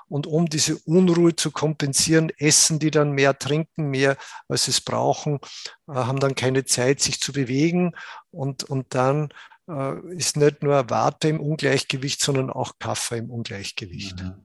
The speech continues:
Speaker 2: mhm. Ja, verstehe. Okay. Ähm, wie sieht es aus? Also angenommen, ich hab, also jeder Mensch, glaub ich, hat in gewisser Form hier irgendwo eine Störung, manche ein bisschen mehr, manche ein bisschen weniger, sag ich mal. Wahrscheinlich hundert Prozent in Balance und Harmonie ist man wahrscheinlich sehr selten.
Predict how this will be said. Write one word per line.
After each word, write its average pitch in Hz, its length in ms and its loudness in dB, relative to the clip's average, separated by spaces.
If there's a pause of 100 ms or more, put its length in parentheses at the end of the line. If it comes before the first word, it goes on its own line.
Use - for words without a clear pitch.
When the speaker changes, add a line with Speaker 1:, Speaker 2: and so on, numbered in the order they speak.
Speaker 2:
mhm. 95 520 -10 (200)
Ja, 101 220 0
verstehe. 95 460 -6 (560)
Okay. 117 380 2 (500)
Ähm, 110 1000 0 (460)
wie 147 140 6
sieht 208 240 2
es 180 120 0
aus? 113 440 6
Also 110 320 2
angenommen, 143 460 6
ich 117 180 0
hab, 131 160 4
also 110 180 0
jeder 127 240 4
Mensch, 127 300 2
glaub 117 180 4
ich, 117 120 -2
hat 123 120 -2
in 120 160 0
gewisser 127 420 4
Form 123 340 4
hier 123 180 6
irgendwo 131 520 4
eine 107 300 0
Störung, 139 540 4
manche 113 320 2
ein 104 80 -2
bisschen 110 320 -2
mehr, 120 200 6
manche 117 340 0
ein - 40 -10
bisschen 104 280 -2
weniger, 147 420 4
sag 135 180 0
ich 139 140 0
mal. 131 120 4
Wahrscheinlich 113 360 0
hundert 135 220 2
Prozent 127 440 0
in 120 180 2
Balance 117 440 4
und 120 100 0
Harmonie 120 360 2
ist 117 160 0
man 117 100 -2
wahrscheinlich 107 320 -2
sehr 107 220 4
selten. 147 540 4